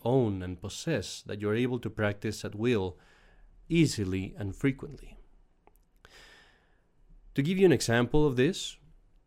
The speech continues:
it's like going to the gym. You know, if, if you go to the gym, you will acquire the habit of strength here in this muscle or in that muscle or in your knee, or,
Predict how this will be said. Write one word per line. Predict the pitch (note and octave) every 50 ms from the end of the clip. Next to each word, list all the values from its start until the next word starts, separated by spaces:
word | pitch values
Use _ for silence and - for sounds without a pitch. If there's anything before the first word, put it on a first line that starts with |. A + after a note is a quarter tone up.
| _ _ _ _ _ _ -
it's | B2 A#2+ C#3
like | C#3+ C3+ B2
going | C3+ C#3 C#3+ C#3+
to | C#3+ D3
the | C3+ A#2
gym. | G#2 B2 A#2+ G2 F2 E2 D#2 D2+ - - - - - - - - - - _ _ _ - C#3+ A#2
You | A2+
know, | G#2+ A2 G#2+ G#2+ -
if, | B2 A#2 G#2 - - - _ _ _ -
if | B2 A#2+
you | C#3+ D3+
go | C#3+ D3+ D#3 D#3
to | D3 D3
the | C3+ B2 A2+
gym, | G#2+ A2 G#2+ A2 A#2
you | A2 A#2+
will | A#2+ C3 B2 A2
acquire | G2+ A2+ - - - C3+ C#3 D3 D3+ D3+ D3+ C3
the | A#2 A2+ G2+ E2+
habit | F#2 D3+ D#3+ C3+ A2+ G2+ F#2+ - - - _ _ - -
of | G#2+ G#2
strength | - - - - - E3 C#3 G#2 F#2 E2+ - - - - _
here | - - - A2+ A2 G#2+
in | G#2 G2+
this | G#2+ G#2 G#2
muscle | A2 G#2+ G#2+ G#2 - A2+ A2 G2+
or | F#2+ F2+ F2+
in | F#2+
that | F#2 G2+ G#2
muscle | G#2 G2 F#2+ F#2 - - - G2 F#2 F2+
or | F2 F2
in | F2+ F2
your | F2 F2 F2
knee, | F#2 G2 G#2 G#2+ G#2+ G#2 - -
or, | G#2